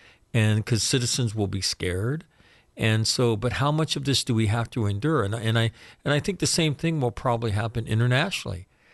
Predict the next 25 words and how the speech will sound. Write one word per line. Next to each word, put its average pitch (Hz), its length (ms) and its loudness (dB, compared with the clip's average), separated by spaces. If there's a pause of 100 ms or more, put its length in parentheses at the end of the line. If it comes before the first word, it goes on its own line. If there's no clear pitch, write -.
(160)
At - 80 -2
some 220 220 2
point, 190 420 0 (640)
you 110 80 0
know, 123 380 0 (440)
Europeans 160 540 2
are 151 40 0
gonna 139 140 0
look 139 160 0
around 165 300 0
and 131 100 0
say, 135 140 2
"You 147 120 -2
know, 160 120 0
this 147 220 2
is - 60 -2
not 226 160 0
a 143 60 0
good 104 320 -2
situation - 680 0
for 113 120 -4
us 104 120 -2
to 104 80 -6
be 180 220 -4
in." 101 220 -8